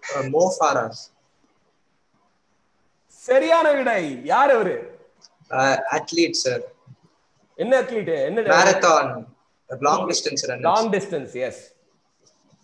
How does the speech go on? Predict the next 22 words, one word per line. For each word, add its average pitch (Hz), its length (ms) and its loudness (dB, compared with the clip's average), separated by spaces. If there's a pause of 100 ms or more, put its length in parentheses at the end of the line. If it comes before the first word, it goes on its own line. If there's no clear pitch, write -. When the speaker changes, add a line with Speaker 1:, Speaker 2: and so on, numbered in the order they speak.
(140)
Speaker 2:
ஓகே, 180 280 -4
எந்த 220 180 2
கண்ட்ரியை 226 300 -2
சேர்ந்தவர்? 175 680 -6
Speaker 1:
இங்கிலாண்டா 165 600 -2
சார்? - 240 -14 (200)
Speaker 2:
ஆ, 127 160 -6
எஸ். 143 460 -6 (580)
கிரேட் 156 240 -6
பிரிட்டன். 143 520 -12
வே-, 135 140 -8
சரியான 202 400 -4
விடை. 190 460 -6 (320)
ஃபைவ் 202 160 0
தௌசண்ட், 226 300 0
டென் 196 200 -6
தௌசண்ட்ல 196 380 -6
டபுள் 180 220 0
பண்ணவர் 170 340 -4
ஒலிம்பிக்ஸ்ல, 143 540 -8
ட்வென்டி 147 300 -8
ட்வெல்வ், 147 260 -10